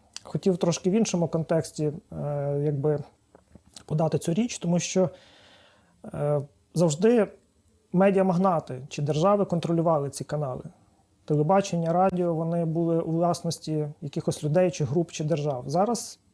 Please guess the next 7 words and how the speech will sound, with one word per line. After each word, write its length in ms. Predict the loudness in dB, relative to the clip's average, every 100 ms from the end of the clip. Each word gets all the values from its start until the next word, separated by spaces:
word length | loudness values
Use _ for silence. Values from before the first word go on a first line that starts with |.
| _
фактично 460 | -12 -4 -2 0 -2
кожен 320 | 2 2 2
професійний 540 | -4 -6 -6 -2 -2 -2
журналіст, 560 | -4 -2 -2 -4 -6
якщо 240 | -10 -6 -4
він 80 |
хоче 400 | -2 -4 -4 -6